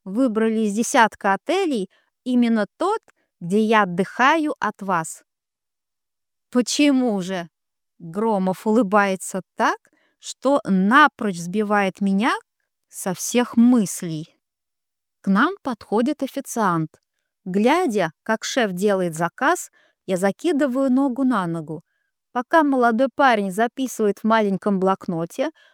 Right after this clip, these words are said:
Громов пялится на мою грудь больше, чем позволяет приличие. «И десерт», заканчивает свой заказ.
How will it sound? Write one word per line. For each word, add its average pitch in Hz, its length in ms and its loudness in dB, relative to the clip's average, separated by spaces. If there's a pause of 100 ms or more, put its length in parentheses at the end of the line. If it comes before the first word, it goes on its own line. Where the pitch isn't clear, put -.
(160)
Громов 285 580 2
пялится 240 500 0
на 196 120 0
мою 196 220 -2
грудь 233 420 -2 (440)
больше, 196 880 0
чем 214 200 -6
позволяет 254 680 2
приличие. 202 760 -2 (680)
«И 320 320 0
десерт», 226 1160 -4 (600)
заканчивает 196 920 0
свой 202 280 -2
заказ. 185 640 0